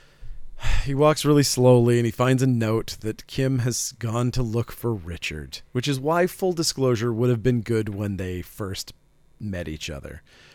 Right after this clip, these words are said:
If she ha-, if he had said, "Oh, by the way, your brother's fucking dead," she would have stayed put.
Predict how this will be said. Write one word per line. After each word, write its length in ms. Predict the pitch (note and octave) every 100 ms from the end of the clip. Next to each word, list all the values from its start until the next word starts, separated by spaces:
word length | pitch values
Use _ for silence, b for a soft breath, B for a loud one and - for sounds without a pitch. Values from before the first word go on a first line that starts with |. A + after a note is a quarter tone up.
| b b b
If 160 | B2
she 220 | - E3 D3+
ha-, 100 | D3+
if 160 | C3 -
he 120 | D3+
had 140 | C3
said, 320 | - C#3 B2 - -
"Oh, 180 | D3+ B2+
by 160 | C3
the 100 | A#2+
way, 120 | A2+ G#2+
your 100 | G2
brother's 260 | G2 E2+
fucking 280 | - E2+ E2
dead," 340 | D#2+ D2+ C#2+ - - _ _ _
she 180 | - C3
would 120 | A2+
have 80 | -
stayed 280 | A2 F#2+
put. 280 | - - -